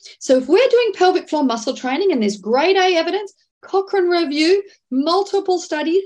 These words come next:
showing you do pelvic floor muscle training and women get better. So, so everyone went, "See, it is levator ani. If we strengthen it, they get better." And then recently, we had a range of studies.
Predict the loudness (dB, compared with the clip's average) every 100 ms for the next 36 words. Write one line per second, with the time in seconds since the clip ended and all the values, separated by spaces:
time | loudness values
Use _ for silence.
0 | -6 -20 -8 -6 -2 -2 0 0 -2 -2
1 | -4 -4 -8 -8 -6 -6 -6 -8 -4 -2
2 | -2 -4 -10 _ -10 -6 -4 -2 0 0
3 | 0 -2 -2 -4 -4 -8 -8 -10 -4 0
4 | 0 0 -2 -6 -6 2 2 2 2 4
5 | 4 4 2 2 0 -2 -2 -2 -2 -2
6 | -6 -8 -2 -2 0 -2 -2 -4 -2 -2
7 | -4 -4 -6 -10 -14 _ _ _ _ _
8 | -6 -4 -2 0 0 -2 0 -2 0 -2
9 | -2 -2 -4 -4 -6 -6 -6 -4 -2 0
10 | -2 -4 -4 -2 -2